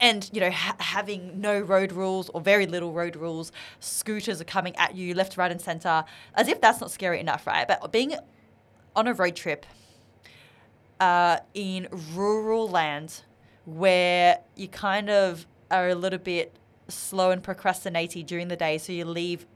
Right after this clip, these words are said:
late in the day to get to your next destination, and then half of your drive is after dark, this is where it gets a little bit sketchy. Especially when you're on the highway and then suddenly Google Maps takes you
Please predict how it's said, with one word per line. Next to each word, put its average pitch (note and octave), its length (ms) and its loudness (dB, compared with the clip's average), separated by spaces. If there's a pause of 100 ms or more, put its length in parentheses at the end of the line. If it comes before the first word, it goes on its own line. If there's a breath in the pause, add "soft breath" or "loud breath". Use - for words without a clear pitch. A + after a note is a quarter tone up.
(240)
late G3 260 4
in G#3+ 120 -4
the G3+ 80 -4
day D#3+ 240 0
to F#3+ 120 -10
get F#3 180 -6
to - 100 -10
your F#3 100 -8
next F#3 180 -6
destination, E3 580 -10
and E3+ 160 -8
then E3+ 140 -4
half F3+ 340 0
of F#3 100 -14
your E3+ 120 -4
drive D#3+ 400 0 (100)
is E3+ 320 -10
after D#3+ 260 -4
dark, D#3 360 2 (1200 loud breath)
this D#4+ 340 0
is D4 140 -2
where B3 160 6
it G#3+ 80 4
gets G#3 180 0
a G3+ 60 -4
little F#3+ 160 -2
bit F3 140 -10
sketchy. - 420 -10 (1080 loud breath)
Especially A#3+ 640 0
when F#3+ 960 0
you're F3 180 -4
on F#3+ 120 0
the A#3+ 60 -4
highway E3 540 -2 (240)
and F#3 100 -2
then F#3 140 -4
suddenly F#3 540 -4
Google E3 320 -8
Maps F3 260 -4
takes - 460 -8
you D#3 400 -8